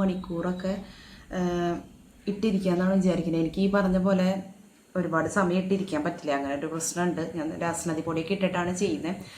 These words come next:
അത് കഴിഞ്ഞാൽ നല്ല തണുത്ത വെള്ളത്തിൽ നമുക്ക് വാഷ് ചെയ്ത് കളയാം. ഇതിൻ്റെ അപ്പുറം ഒരു പ്രശ്നം എന്താണെന്ന് വെച്ച് കഴിഞ്ഞാൽ നമ്മുടെ മുടി നല്ല ഡ്രൈ ആവും.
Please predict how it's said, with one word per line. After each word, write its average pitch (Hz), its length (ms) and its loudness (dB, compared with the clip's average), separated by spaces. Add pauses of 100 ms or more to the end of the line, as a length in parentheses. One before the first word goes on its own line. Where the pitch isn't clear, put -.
(180)
അത് 190 160 0
കഴിഞ്ഞാൽ 214 280 2
നല്ല 196 120 2 (100)
തണുത്ത 196 300 4
വെള്ളത്തിൽ 185 360 2
നമുക്ക് 185 240 2
വാഷ് 175 220 2
ചെയ്ത് 170 160 2
കളയാം. 151 300 0
ഇതിൻ്റെ 202 320 4
അപ്പുറം 233 200 0
ഒരു 240 140 -2
പ്രശ്നം 233 420 0
എന്താണെന്ന് 208 300 0
വെച്ച് 202 140 0
കഴിഞ്ഞാൽ 175 280 2 (500)
നമ്മുടെ 196 320 4
മുടി 202 200 4 (100)
നല്ല 185 320 4
ഡ്രൈ 190 180 8 (220)
ആവും. 156 180 2